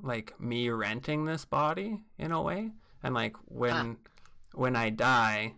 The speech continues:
Speaker 1: I'll have to go back to where I rented it from, and they'll s-,
Speaker 2: Yeah.
Speaker 1: they'll see how well I took care of it, um, what I did with the time, if I abused it or whatever,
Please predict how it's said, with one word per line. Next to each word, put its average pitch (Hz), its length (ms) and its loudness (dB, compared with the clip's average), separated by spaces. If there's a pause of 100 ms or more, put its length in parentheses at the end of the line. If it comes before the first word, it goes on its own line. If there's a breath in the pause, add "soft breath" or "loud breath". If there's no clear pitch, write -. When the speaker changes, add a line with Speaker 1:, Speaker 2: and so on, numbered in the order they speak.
Speaker 1:
I'll 120 200 4
have 120 180 2
to 123 100 -4
go 113 200 2
back 110 320 2
to 117 100 -8
where 113 180 0
I 104 100 -2
rented 113 360 -4
it 98 100 -10
from, 104 440 -8 (440 soft breath)
and 107 240 -2
they'll 107 180 2
s-, - 300 -6
Speaker 2:
Yeah. - 100 -6
Speaker 1:
they'll 104 340 0
see 120 380 0
how 113 280 2
well 113 200 4
I 110 100 0
took 120 200 -2
care 110 280 0
of 107 100 -6
it, 107 260 -4 (420 soft breath)
um, 95 420 -6
what 117 160 0
I 113 80 0
did 113 240 -2
with 113 440 -4
the 120 200 -2
time, 107 600 0
if 107 200 -6
I 104 100 0
abused 107 760 -4
it 104 200 -6
or 104 100 -6
whatever, 98 640 -6